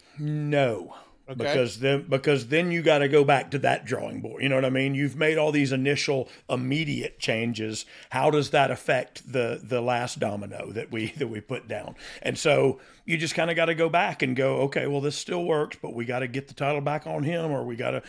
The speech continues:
Speaker 1: you know what I mean? Or you just go back to the drawing board and go, "Does any of this still work? And if not, we need to sit down and, and fill it all in," you know? It's just a never-ending process, but it sure is,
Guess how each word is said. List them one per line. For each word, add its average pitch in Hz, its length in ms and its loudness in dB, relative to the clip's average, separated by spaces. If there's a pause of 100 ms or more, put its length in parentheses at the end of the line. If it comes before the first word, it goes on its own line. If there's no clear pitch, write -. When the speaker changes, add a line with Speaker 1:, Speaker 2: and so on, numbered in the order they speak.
(160)
Speaker 1:
you 143 120 0
know 160 80 4
what 151 100 2
I - 20 2
mean? 170 140 2
Or 165 160 -4
you 147 240 -6
just 147 180 -6
go 156 140 0
back 165 240 -2
to 156 80 -6
the 143 80 -8
drawing 156 380 -2
board - 400 -12
and 113 160 -6
go, 123 320 0 (720)
"Does 147 200 6
any 165 220 4
of 139 140 2
this 147 180 2
still 165 300 4
work? 139 260 2
And 131 100 -2
if 135 140 -4
not, 117 420 -4
we 117 140 -4
need 123 220 -6
to 127 80 -6
sit 120 160 -8
down 120 240 -4
and, 127 160 -4 (280)
and 110 200 -6 (120)
fill 131 220 -2
it 135 60 0
all 147 260 2
in," 160 320 0
you 120 80 -8
know? 131 260 -2 (640)
It's - 120 -10
just 185 160 -6
a 165 40 -4
never-ending 139 600 -2
process, 107 420 -6
but - 160 -6
it 135 100 -6
sure 190 440 -4
is, 147 420 -2